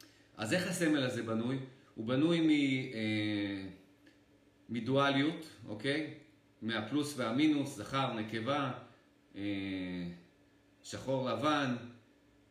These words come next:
כל ההופכיות הזאת, הניגודיות הזאת, הוא בנוי, שניהם, הם באמצע, שניהם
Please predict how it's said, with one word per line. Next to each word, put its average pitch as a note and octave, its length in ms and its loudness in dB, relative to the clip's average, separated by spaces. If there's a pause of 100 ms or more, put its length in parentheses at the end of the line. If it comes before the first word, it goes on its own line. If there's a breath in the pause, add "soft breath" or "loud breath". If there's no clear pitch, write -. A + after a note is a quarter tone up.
כל D#3+ 180 4
ההופכיות D3+ 880 2
הזאת, A2 260 -2
הניגודיות A2+ 640 -2
הזאת, E3+ 340 -4 (380)
הוא G#2+ 120 -8
בנוי, C3+ 420 0
שניהם, C#3+ 460 0 (360)
הם G2+ 120 -6
באמצע, C3 460 0
שניהם C#3 480 0